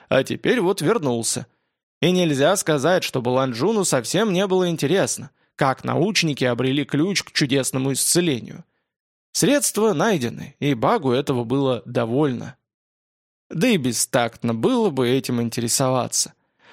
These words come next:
Как нечто весьма несообразное, Баг воспринял замелькавшее осенью на страницах некоторых газет и сетевых изданий отголоски недобрым чудом распространившихся слухов о деле розовых пиявиц.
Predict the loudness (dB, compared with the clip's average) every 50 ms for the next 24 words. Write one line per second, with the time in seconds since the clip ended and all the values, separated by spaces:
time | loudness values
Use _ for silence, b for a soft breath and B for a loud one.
0 | b b b b 0 0 2 2 2 2 2 2 2 2 2 2 2 2 2 0
1 | 0 0 2 0 2 2 2 2 2 2 2 2 2 2 2 2 2 0 0 0
2 | 0 0 0 0 0 0 0 0 0 0 0 0 0 -2 -2 -2 0 0 0 0
3 | 0 0 0 0 -2 -2 0 0 0 0 0 0 -2 -2 -2 0 0 0 0 0
4 | -2 -4 -6 -6 -6 -6 -4 -4 -2 0 0 0 0 0 0 -2 -2 -2 -2 -2
5 | -2 -2 -4 -4 -4 -4 -4 -4 -4 -2 0 0 0 2 2 0 0 0 -2 -4
6 | -8 -6 -4 -4 -2 -2 -2 -4 -4 -6 -2 0 0 0 2 0 -2 -4 B B
7 | B B B B -2 -2 0 2 2 2 2 4 2 2 0 -2 -2 -2 0 0
8 | 0 0 -2 0 2 2 2 2 2 2 0 0 0 -2 -2 -2 -2 0 0 0
9 | 0 0 0 -2 -2 -2 -4 -2 0 0 0 0 0 0 -2 -2 -4 -4 -4 -4
10 | -2 -2 -2 0 0 -2 0 -2 -2 -4 0 0 0 0 2 0 0 2 2 2
11 | 2 0 0 -2 -2 -2 -4 -4 -4 -2 0 2 2 2 2 0 -2 -6 -8 -8